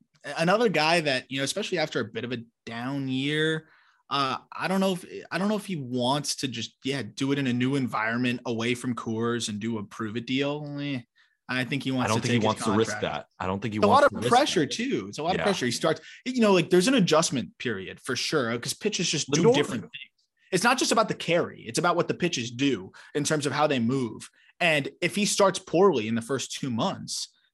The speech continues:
Speaker 1: now he's feeling the pressure 'cause it's a contract year. It's mounting, it's mounting, it's mounting. If you have a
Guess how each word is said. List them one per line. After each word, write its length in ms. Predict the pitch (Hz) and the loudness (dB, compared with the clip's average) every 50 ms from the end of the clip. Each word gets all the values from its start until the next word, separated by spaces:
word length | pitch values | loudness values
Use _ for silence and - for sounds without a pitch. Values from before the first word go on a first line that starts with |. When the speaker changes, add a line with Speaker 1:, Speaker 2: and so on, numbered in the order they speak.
| _ - | _ -2
Speaker 1:
now 260 | 143 160 160 185 190 | 0 2 4 4 4
he's 140 | 190 175 - | 4 4 4
feeling 260 | - 185 170 165 156 | 2 2 2 2 0
the 80 | 143 | -2
pressure 380 | 113 - 151 165 170 165 - 131 | -2 2 2 2 2 2 0 -2
'cause 140 | - 117 120 | -2 -4 -8
it's 120 | 113 - | -6 -6
a 60 | 117 | -8
contract 580 | - - 127 143 175 170 - 131 104 104 - - | -6 -2 0 0 0 0 0 -2 -4 -4 -6 -10
year. 140 | 107 107 107 | -10 -10 -10
It's 120 | 101 - | -10 -10
mounting, 420 | 107 107 107 110 113 113 123 127 117 | -10 -8 -8 -8 -8 -8 -6 -8 -8
it's 140 | 113 120 | -8 -8
mounting, 300 | 117 110 110 107 - 120 | -10 -10 -10 -8 -8 -10
it's 120 | 110 - - | -10 -8 -6
mounting. 280 | 120 131 - - 123 117 - - - - | -6 -6 -6 -6 -8 -10 -12 -20 -20 -14
If 80 | _ - | _ 0
you 80 | 233 | 2
have 140 | 240 240 156 | 4 4 2
a 60 | 117 | 0